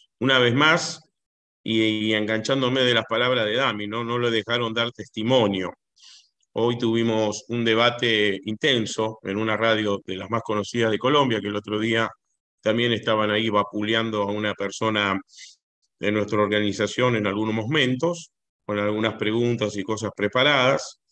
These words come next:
pero fue interesante porque cuando ellos abrieron las llamadas para que las personas traigan su testimonio, lo que había pasado, tenían una gran parte armada,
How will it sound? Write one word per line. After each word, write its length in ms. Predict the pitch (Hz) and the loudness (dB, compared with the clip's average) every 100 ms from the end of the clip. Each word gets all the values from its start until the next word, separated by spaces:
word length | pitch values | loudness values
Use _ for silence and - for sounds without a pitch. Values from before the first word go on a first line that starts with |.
| - | -4
pero 160 | 110 110 | -4 0
fue 100 | 127 | -2
interesante 560 | 127 127 120 139 143 | 0 0 2 0 0
porque 240 | 139 110 104 | -4 -4 -4
cuando 220 | 110 123 | -2 0
ellos 180 | 127 120 | 0 0
abrieron 400 | 117 123 123 120 | 0 2 2 0
las 140 | 110 | 0
llamadas 360 | 117 120 123 120 | 0 2 2 0
para 160 | 117 104 | -2 -2
que 120 | 107 | -2
las 100 | 104 | -4
personas 400 | 113 - 117 113 | -6 -2 0 0
traigan 320 | - 120 120 110 | 0 0 2 -2
su 140 | 113 | -4
testimonio, 640 | 110 101 113 127 131 117 | -4 -4 -2 0 2 2
lo 80 | 104 | 0
que 60 | 104 | -2
había 180 | 110 113 | -2 -2
pasado, 440 | 117 165 143 135 | -2 2 2 2
tenían 280 | 107 104 104 | 0 -4 -4
una 160 | 104 104 | -2 0
gran 240 | 113 113 | 0 0
parte 300 | 117 120 117 | 0 0 0
armada, 480 | 107 135 127 113 | 0 0 2 2